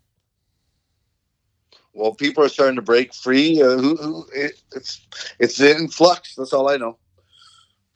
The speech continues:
And who knows if next week Texas burns down? But after a point, there's gotta be, like, it's not that bad when these places are open and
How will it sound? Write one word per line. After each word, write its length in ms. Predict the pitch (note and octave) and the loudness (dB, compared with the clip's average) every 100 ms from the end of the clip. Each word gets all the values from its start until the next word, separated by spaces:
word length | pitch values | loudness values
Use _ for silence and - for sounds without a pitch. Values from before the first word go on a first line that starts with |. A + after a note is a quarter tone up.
| _ _ _ - | _ _ _ -4
And 340 | C#3+ D#3+ D#3+ | 0 0 0
who 220 | D3 G3 | -4 -6
knows 320 | G#3 A3+ G#3 - | 0 2 2 0
if 100 | G#2+ | -10
next 400 | B2 B2+ D3+ - | -8 -6 -6 -8
week 240 | C#4+ F3 _ | -14 -14 _
Texas 520 | D#3 D#3+ - D#3+ - | -8 -8 -10 -12 -12
burns 380 | - D#3+ F3 C#3 | -4 -2 -2 -2
down? 420 | E3+ F#3 E3 E3+ _ _ _ _ _ _ _ _ _ _ _ _ _ _ _ _ _ _ - - - _ - B2+ | -2 -2 -6 -14 _ _ _ _ _ _ _ _ _ _ _ _ _ _ _ _ _ _ -20 -20 -20 _ -20 0
But 160 | D3 | 2
after 280 | D#3 E3 E3 | 4 4 4
a 80 | D3+ | 4
point, 320 | - E3 F3 | 6 6 6
there's 120 | C3+ | 4
gotta 180 | C3+ C#3 | 4 6
be, 120 | C3+ | 6
like, 240 | C3+ C3+ C3+ | 8 6 2
it's 160 | B2+ | -2
not 240 | B2 A#2+ A#2+ | 2 2 2
that 200 | C3 - | 0 0
bad 260 | C#3+ D#3 E2 | -4 -4 -8
when 200 | A2 A2+ | -14 -14
these 140 | A2+ | -18
places 320 | - B2 A#2+ B2+ | -10 -8 -8 -6
are 100 | B2 | -4
open 320 | C3+ - G#2+ | -4 -8 -16
and 120 | G2 | -16